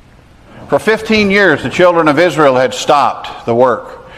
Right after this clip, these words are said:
For fifteen years, they'd gone idle. They'd gotten working on their own houses, and they'd forgotten the work of God. But now, all of a sudden,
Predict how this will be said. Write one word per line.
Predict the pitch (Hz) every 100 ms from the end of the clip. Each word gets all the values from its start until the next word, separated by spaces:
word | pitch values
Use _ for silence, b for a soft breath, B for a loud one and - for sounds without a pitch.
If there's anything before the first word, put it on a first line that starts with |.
| B B
For | -
fifteen | 226 226 226 214
years, | 208 208 165
they'd | 160 139
gone | 160 160
idle. | 160 165 143
They'd | 123 127
gotten | 156 147
working | 143 170 170 160
on | 147
their | 131 139
own | 151
houses, | 147 147 127 117
and | 107
they'd | 120 113
forgotten | 113 123 123
the | 113
work | 113 110
of | 104
God. | 113 107 - B B
But | 123
now, | 135 208
all | 247 226
of | 185
a |
sudden, | - 233 269 175